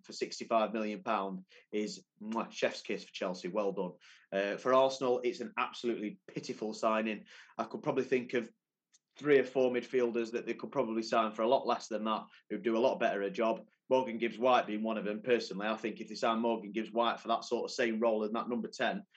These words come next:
I think he'd be much better in that position than Kai Havertz, and I think he'd probably be cheaper. So, yeah, um, I think it's, uh, I think it's really, really bad business from them, um, a-, and it just reinforces my, uh, my opinion that, uh, that, that Arsenal aren't gonna get anywhere near.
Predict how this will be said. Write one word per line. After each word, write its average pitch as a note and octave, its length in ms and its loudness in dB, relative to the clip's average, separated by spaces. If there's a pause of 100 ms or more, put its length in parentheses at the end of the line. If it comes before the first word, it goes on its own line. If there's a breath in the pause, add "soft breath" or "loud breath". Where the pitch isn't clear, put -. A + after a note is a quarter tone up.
(180 soft breath)
I A2 80 -2
think - 220 -6
he'd G2 100 -6
be F#2+ 60 -2
much A#2+ 260 -4
better G2 200 0
in G2 100 -2
that G2+ 160 -6
position F#2+ 340 -8
than F#2+ 120 -6
Kai G2+ 180 0
Havertz, G2+ 380 2
and G2+ 100 -6
I - 20 -8
think A2+ 200 -6
he'd G2 120 -6
probably G2 200 -6
be F#2 100 -8
cheaper. G#2 440 0 (380 loud breath)
So, C#3 460 4 (200)
yeah, C#3+ 300 4 (220)
um, A#2 520 2 (120)
I A#2+ 60 -2
think B2+ 280 -2
it's, - 380 0
uh, A2+ 360 6
I - 40 -2
think B2 260 -4
it's G#2+ 160 -6
really, A#2+ 200 4
really A2 160 2
bad G#2+ 200 4
business G#2+ 300 -6
from G#2 180 -2
them, G#2 220 0 (360)
um, G#2 380 0
a-, G2+ 220 -4
and G#2 100 -8
it F#2+ 120 -8
just - 240 -10
reinforces G#2 680 -2
my, G2 200 0
uh, G2+ 280 2
my G#2 120 0
opinion G#2 500 -4
that, G2 300 -2
uh, G2+ 320 2
that, G2+ 180 -2
that A2 60 4
Arsenal A2+ 420 4
aren't G2+ 100 -2
gonna A2 140 -2
get G#2 120 0
anywhere A2 280 0
near. B2 300 2